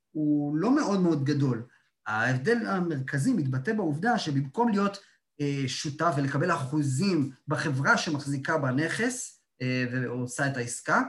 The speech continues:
אתה בעצם נותן הלוואה, כן? יותר, יותר קרוב לאג"ח, אתה נותן הלוואה לחברה, אה, ממש בהסכם כתוב של, אה, הלוואה של שלוש או חמש שנים,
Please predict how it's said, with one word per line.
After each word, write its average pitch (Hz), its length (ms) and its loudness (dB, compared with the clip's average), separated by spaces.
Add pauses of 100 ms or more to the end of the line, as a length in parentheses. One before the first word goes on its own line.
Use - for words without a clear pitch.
(320)
אתה 170 140 0
בעצם 247 400 2 (180)
נותן 254 260 0
הלוואה, 254 340 0 (560)
כן? 220 200 -6
יותר, 175 240 -4 (140)
יותר 165 220 -4
קרוב 214 200 0
לאג"ח, 165 480 2 (200)
אתה 156 120 -4
נותן 196 240 0
הלוואה 160 460 2 (360)
לחברה, 135 580 0 (560)
אה, 123 160 -4
ממש 147 320 0
בהסכם 143 400 -2
כתוב 254 460 0
של, 127 300 -4
אה, 123 160 -8 (280)
הלוואה 143 580 4
של 139 280 0
שלוש 151 460 0
או 123 80 -6
חמש 131 340 -2
שנים, 190 460 0